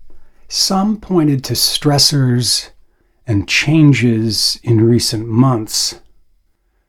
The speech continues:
Doctor Stanley Birnbaum of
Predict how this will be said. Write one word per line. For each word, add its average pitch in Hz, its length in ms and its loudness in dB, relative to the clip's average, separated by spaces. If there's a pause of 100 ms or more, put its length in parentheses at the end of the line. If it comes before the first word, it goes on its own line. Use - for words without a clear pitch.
(260)
Doctor 113 260 -6
Stanley 107 380 -2
Birnbaum 120 960 2
of 98 340 -14